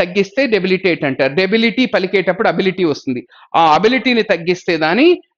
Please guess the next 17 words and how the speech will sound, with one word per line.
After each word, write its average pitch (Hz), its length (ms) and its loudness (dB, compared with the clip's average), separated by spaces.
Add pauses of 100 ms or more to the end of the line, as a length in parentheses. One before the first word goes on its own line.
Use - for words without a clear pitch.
debilitate 175 540 0
అంటారు. 131 300 -2 (300)
Debacle 269 480 2
అంటే 233 260 0
ఏంటి? 226 240 -2 (420)
డౌన్‌ఫాల్, 170 520 0 (120)
అట్టర్ 196 340 -2
ఫెయిల్యూర్. 139 420 -2 (640)
నెక్స్ట్ - 300 -6 (380)
defunct, 214 680 0 (1040)
ఈజీగా 247 320 0 (100)
చెప్పొచ్చు 170 360 -2 (100)
మీరు. 104 160 -4 (920)
ఫంక్ట్ 294 380 2
అంటే 277 260 0
ఏంటి? 254 180 -2 (180)
ఫంక్షనింగ్. 175 480 -2